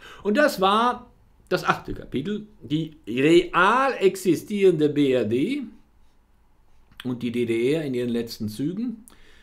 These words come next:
Und beim nächsten Mal machen wir dann weiter mit neuntens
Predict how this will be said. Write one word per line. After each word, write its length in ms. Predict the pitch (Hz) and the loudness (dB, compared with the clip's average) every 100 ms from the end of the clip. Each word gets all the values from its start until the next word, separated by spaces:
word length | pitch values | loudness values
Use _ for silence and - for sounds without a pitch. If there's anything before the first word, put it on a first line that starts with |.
| - - - | -20 -20 -6
Und 480 | 175 180 180 175 - | 2 2 2 -2 -4
beim 160 | 190 214 | -2 0
nächsten 360 | 311 - 254 | -2 -4 -4
Mal 460 | 240 220 214 208 - | -2 0 -2 -4 -6
machen 320 | 180 185 180 | 2 2 4
wir 120 | 175 | 4
dann 200 | 165 147 | 2 0
weiter 640 | 123 139 185 202 196 196 - | 0 2 2 2 -2 -4 -6
mit 240 | 143 - | -6 -4
neuntens 1300 | 123 123 135 156 190 214 214 226 220 220 226 214 - | -4 0 2 4 6 4 2 2 2 2 2 -2 -6